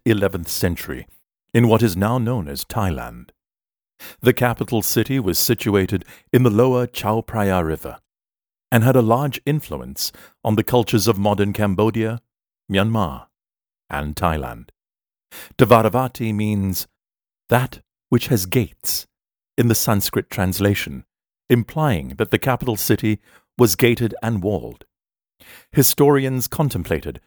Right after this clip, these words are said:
that Dvaravati might have been a union of various cities under several different chiefs,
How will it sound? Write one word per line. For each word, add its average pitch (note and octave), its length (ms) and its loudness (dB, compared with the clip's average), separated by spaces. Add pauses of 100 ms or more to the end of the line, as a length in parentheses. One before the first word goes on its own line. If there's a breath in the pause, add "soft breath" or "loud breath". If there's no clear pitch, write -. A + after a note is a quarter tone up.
(260)
that F#2 220 4
Dvaravati A2+ 760 2 (300)
might G#2+ 240 0
have B2+ 200 -2
been D#2+ 440 -4 (180)
a G#2+ 80 2
union A#2 460 2
of A#2 80 2
various A2 460 0
cities C#2 580 -6 (340 soft breath)
under F#2 220 0
several F2 480 0
different E2 400 -4
chiefs, - 520 -6